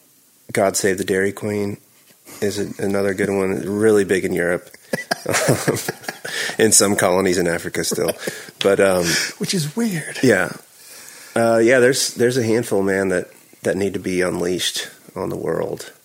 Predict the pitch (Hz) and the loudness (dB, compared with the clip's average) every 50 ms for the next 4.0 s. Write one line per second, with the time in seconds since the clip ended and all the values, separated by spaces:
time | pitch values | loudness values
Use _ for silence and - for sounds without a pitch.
0 | - - - - 143 139 135 139 127 - 139 131 123 - - - - - 110 101 | -20 -16 -8 -6 -4 -4 -4 -4 -6 -6 -8 -8 -8 -10 -18 -14 -2 0 0 0
1 | 90 - - - - - 117 113 104 95 92 - - 98 90 90 90 87 - - | 2 2 -2 0 2 2 2 4 4 4 2 2 2 2 2 0 0 -2 -6 -12
2 | _ _ _ - - _ - - - - - 110 107 - 107 101 101 101 101 - | _ _ _ -20 -20 _ -20 -20 -12 -2 0 0 2 2 2 2 2 2 0 0
3 | - 95 95 90 90 - - 95 90 - 76 69 - - 90 90 87 87 87 85 | -4 -2 0 0 0 0 0 0 0 0 -2 -2 -2 -2 0 0 0 0 -2 -4